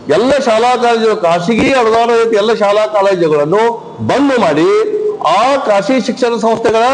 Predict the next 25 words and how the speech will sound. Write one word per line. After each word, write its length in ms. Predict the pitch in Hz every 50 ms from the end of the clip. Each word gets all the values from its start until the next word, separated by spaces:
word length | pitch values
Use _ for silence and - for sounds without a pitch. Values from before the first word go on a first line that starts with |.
| 277 277 - - - - - - - -
ಎಲ್ಲ 200 | 165 185 233 262
ಆಡಳಿತ 460 | 277 247 208 208 220 240 254 247 -
ಮಂಡಳಿಯವರು 960 | - 220 214 208 196 185 170 156 151 160 180 208 226 240 240 - - 480 - -
ಮತ್ತು 180 | 175 170 190 175
ಶಿಕ್ಷಕರು 500 | 175 262 247 - 302 277 240 254 233 202
ಒಟ್ಟುಗೂಡಿ 460 | 214 220 208 226 214 190 175 151 170 196 226 - - - - - - - 113
ಬೃಹತ್ 380 | 151 220 285 302 302 302 -
ಪ್ರಮಾಣದಲ್ಲಿ 960 | - 226 208 202 196 202 202 190 180 202 233 - 262 220 214 220 214 214 - - - - -
ಈ 80 | 170 185
ಒಂದು 340 | 190 190 196 190 180 165 175
ದೊಡ್ಡವಾದಂಥ 680 | 190 190 220 247 233 226 208 208 196 190 196 160 160
ಧರಣಿಯಲ್ಲಿ 320 | 170 196 202 208 202 190 185
ಪಾಲ್ಗೊಳ್ಬೇಕು 640 | - 175 175 190 214 233 262 262 - 240 214 226 208
ಅನ್ನೋದನ್ನ 380 | 190 185 175 175 170 190 202 240 254 269 254 - - - - - 165
ಈ 100 | 185 202
ಪತ್ರಿಕಾ 440 | 180 185 175 - 202 208 240 240 240
ಮುಖ-, 580 | 226 220 208 220 220 220 214 220 220 220 185
ಪತ್ರಿಕಾ 480 | 180 - 170 160 196 202 196 247 247 247
ಪ್ರಕಟಣೆ 540 | - - - - 190 185 214 233 233 233 233
ಮುಖಾಂತರ 400 | 214 196 - 196 190 190 185 180
ನಾನು 260 | 175 175 180 196 240
ಎಲ್ಲರಿಗೂ 400 | - 196 185 196 190 185 180 190
ನಾನು 520 | 185 165 165 190 262 170 - - - - -
ವಿನಂತಿಸಿಕೊಳ್ತಾ 580 | 147 160 175 165 175 170 165 160 160 151 165 151
ಇದ್ದೇನೆ. 640 | 143 123 123 139 156 180 170 143 - - - -